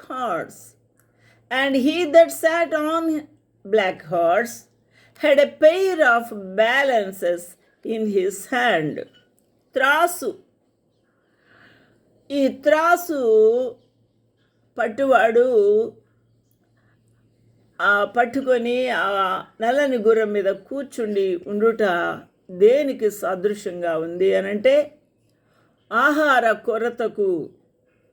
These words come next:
సర్వభూజనులకు కూడా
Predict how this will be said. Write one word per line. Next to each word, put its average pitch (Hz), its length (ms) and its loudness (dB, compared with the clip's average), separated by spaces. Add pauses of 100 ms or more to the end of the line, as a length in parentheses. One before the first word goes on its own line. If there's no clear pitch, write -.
(640)
సర్వభూజనులకు 285 1400 0
కూడా 233 640 -2